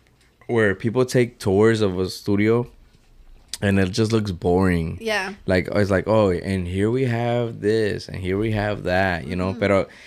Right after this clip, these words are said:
Speaker 1: it was, like, little, like, with the, porque we saw the Jaws, like, where they do the movies at Jaws, like,
Speaker 2: Oh,
Speaker 1: they
Speaker 2: yeah.
Speaker 1: use a certain, like,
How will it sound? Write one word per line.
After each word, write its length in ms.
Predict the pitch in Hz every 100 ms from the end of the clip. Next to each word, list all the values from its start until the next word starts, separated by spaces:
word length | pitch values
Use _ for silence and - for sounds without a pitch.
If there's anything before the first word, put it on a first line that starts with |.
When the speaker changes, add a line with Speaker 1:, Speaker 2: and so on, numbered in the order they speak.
| - -
Speaker 1:
it 120 | 104
was, 200 | 120 127
like, 260 | 123 - - 101
little, 840 | 98 101 107 120 113 98 87 78 _ _ _ _ _ _ _ -
like, 240 | 104 107
with 180 | 104 104
the, 480 | 104 92 90 87 80 - -
porque 160 | 95
we 160 | 104 104
saw 280 | - 120 117
the 120 | 107
Jaws, 840 | 82 98 98 98 95 95 92 - - - -
like, 280 | 92 85 101
where 140 | 101
they 100 | 98
do 220 | 95 107
the 160 | 104 101
movies 440 | 98 101 107 101
at 140 | 101 87
Jaws, 340 | 90 95 98
like, 120 | 98 98
Speaker 2:
Oh, 80 | 110
Speaker 1:
they 80 | 107
Speaker 2:
yeah. 140 | 135
Speaker 1:
use 100 | 139
a 80 | 120
certain, 400 | - 113 135 123
like, 280 | 113 87